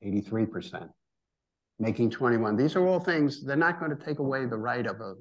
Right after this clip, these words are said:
a, a normal person, no problems, no legal problems, no emotional, psychological problems to have a gun.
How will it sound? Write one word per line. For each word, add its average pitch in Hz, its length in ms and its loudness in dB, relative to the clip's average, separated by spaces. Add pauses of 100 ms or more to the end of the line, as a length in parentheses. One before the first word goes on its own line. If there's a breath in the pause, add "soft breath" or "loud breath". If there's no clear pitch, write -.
(880)
a, 113 60 -8
a 101 500 -6
normal 139 380 4
person, 135 800 2
no 120 160 -2
problems, 127 600 2
no 110 100 -2
legal 123 340 4
problems, 117 560 2
no 117 220 -2
emotional, 117 420 0
psychological 113 640 -4
problems 104 440 -4
to 101 80 -14
have 98 220 -6
a - 20 -6
gun. 87 200 -6